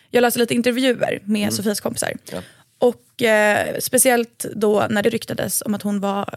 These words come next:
Speaker 1: prins Carl Philips nya flickvän. Och då sa hennes vänner, "Ja, men vi är inte förvånade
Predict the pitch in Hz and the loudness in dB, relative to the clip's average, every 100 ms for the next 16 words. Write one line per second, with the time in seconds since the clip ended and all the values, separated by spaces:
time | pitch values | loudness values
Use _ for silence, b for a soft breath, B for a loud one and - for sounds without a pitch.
0 | - - 202 - 202 175 196 190 - 196 | -10 -6 -4 -4 -6 -4 -8 -6 -6 -6
1 | 185 214 - - - - B B B B | -6 -10 -6 -6 -6 -12 B B B B
2 | - 240 247 214 202 196 202 202 - - | -2 2 2 2 -2 -2 -2 -2 -4 -8
3 | _ _ 220 220 233 240 233 - 233 294 | _ _ -2 2 2 2 0 -6 -6 -2
4 | 262 - - - | -2 -4 -8 -10